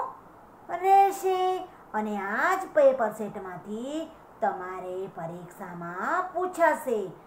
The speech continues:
તો paper set તમારે સરસ રીતે તૈયાર કરવાનું છે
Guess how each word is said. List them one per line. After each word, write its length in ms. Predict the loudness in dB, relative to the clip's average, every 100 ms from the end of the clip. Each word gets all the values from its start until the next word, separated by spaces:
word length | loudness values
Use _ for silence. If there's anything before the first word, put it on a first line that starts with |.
| -16
તો 100 | -12
paper 340 | -10 -10 -10 -12
set 280 | -12 -12 -10
તમારે 420 | -12 -12 -12 -12
સરસ 380 | -10 -8 -8 -10
રીતે 240 | -14 -14
તૈયાર 400 | -12 -12 -12 -12
કરવાનું 540 | -12 -10 -8 -8 -10 -10
છે 640 | -2 2 4 8 8 8